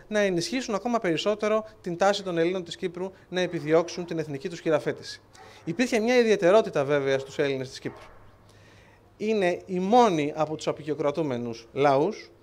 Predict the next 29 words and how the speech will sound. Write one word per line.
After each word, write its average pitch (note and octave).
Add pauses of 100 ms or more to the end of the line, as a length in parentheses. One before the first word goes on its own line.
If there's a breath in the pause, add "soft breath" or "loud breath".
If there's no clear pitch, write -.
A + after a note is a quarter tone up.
(760 soft breath)
που G3
δεν D#4
επιδίωξαν A3
την A3
ανεξαρτησία G#3
τους, - (240)
αλλά D#3+
επιδίωξαν G#3+ (260 loud breath)
την F#3+
ένωσή A#3
τους - (280)
με G3
ένα G#3
άλλο G3+
κράτος. F3 (420 loud breath)
Αυτή C#3
είναι A3+
μια G#3+
μοναδική, F#3
εξαιρετική D#3
περίπτωση D#3 (400 loud breath)
που E3+
για D#3+
εμάς F#3+
τους F#3
Έλληνες D3+
απανταχού D3+
της E3
γης E3+